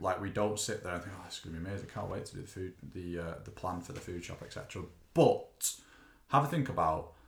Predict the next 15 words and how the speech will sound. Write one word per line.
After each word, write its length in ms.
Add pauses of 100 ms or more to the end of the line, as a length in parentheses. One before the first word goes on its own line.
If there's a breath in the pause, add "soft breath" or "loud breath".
(300 soft breath)
and 240
I 80
know 80
I'm 180
gonna 220
be 100
stealing 340
this 120
from 140
someone 220
else, 440
but 100
that 160
idea 500
of 200